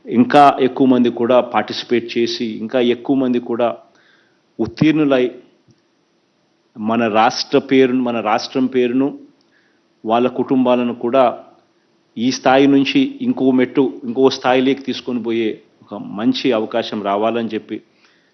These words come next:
దేవుడు మిమ్మల్ని కూడా ఆశీర్వదించాలని, అదే మాదిరిగా మీ వల్ల రాష్ట్రం కూడా మంచి, రాష్ట్రానికి కూడా ఆశీర్వాదం రావాలి అని చెప్పి కూడా మనసారా కూడా కోరుకుంటా ఉన్నా. Similarly, ఈరోజు ఇంకొక రెండో మంచి కార్యక్రమం కూడా జరుగుతూ ఉంది.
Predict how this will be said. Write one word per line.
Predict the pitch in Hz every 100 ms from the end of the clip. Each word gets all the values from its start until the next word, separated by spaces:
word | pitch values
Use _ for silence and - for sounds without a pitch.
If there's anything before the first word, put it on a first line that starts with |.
| _ 101
దేవుడు | 117 123 113
మిమ్మల్ని | 110 117 123
కూడా | 123 123
ఆశీర్వదించాలని, | 117 - 120 117 113 110 113 113 113
అదే | 104
మాదిరిగా | 110 107 104 101 107 - _ _ _ _ _ _ _ _ _ _ 107
మీ | 104 123
వల్ల | 139 139 143
రాష్ట్రం | 113 120 - 139 131
కూడా | 131 127
మంచి, | 117 117 -
రాష్ట్రానికి | 107 110 120 127 123 120
కూడా | 120 117 117
ఆశీర్వాదం | 104 - 120 117 110 110
రావాలి | 98 101 113 123 117
అని | 110
చెప్పి | 107 101
కూడా | 110
మనసారా | 104 104 - 104 101
కూడా | 101 101 98 - _
కోరుకుంటా | 104 95 - 92 -
ఉన్నా. | - - - _ _ _ _ _ _ _ _ - -
Similarly, | 156 170 175 175
ఈరోజు | 175 151 156 175 165 135 -
ఇంకొక | 151 185 175
రెండో | 156 147 151 147 147 131
మంచి | 127 123
కార్యక్రమం | - 113 113 - 110 107
కూడా | 110 120
జరుగుతూ | 107 92 87 -
ఉంది. | 87 87 92